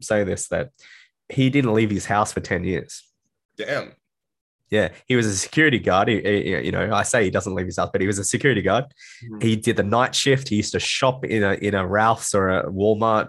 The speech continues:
Speaker 1: at, like,
Speaker 2: Yeah.
Speaker 1: four A M, talk to no one, and then used to game, right? And he
Speaker 2: Yeah.
Speaker 1: would never do anything. And now he is, like, fucking, he, he, he basically, he's gone from be-, he's gone from that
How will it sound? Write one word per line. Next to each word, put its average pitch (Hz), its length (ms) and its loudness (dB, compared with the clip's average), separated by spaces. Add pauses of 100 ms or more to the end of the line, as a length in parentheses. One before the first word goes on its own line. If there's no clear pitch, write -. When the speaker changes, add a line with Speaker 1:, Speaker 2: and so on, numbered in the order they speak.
(300)
Speaker 1:
at, 104 80 0
like, 90 140 0
Speaker 2:
Yeah. 90 60 -8
Speaker 1:
four 113 340 2
A 98 120 2
M, 113 300 0 (180)
talk 135 260 -2
to 104 60 2
no 110 300 2
one, 110 240 4
and 101 160 -2
then 107 80 0
used 104 200 0
to 104 40 -2
game, 95 560 0
right? 117 300 -2 (340)
And 110 180 0
he 123 100 -2
Speaker 2:
Yeah. 120 40 2
Speaker 1:
would 117 120 0
never 117 180 2
do 110 140 0
anything. 127 340 -2 (320)
And 110 180 -2
now 123 640 4 (320)
he 117 640 0
is, 113 320 0
like, 104 420 2 (180)
fucking, 117 600 -2 (120)
he, 123 140 2
he, 120 140 -2
he 131 240 2
basically, 123 480 2
he's 110 160 -2
gone 131 300 4
from 113 240 -4
be-, 113 200 -2
he's 117 160 0
gone 120 200 0
from 107 200 -8
that 143 320 2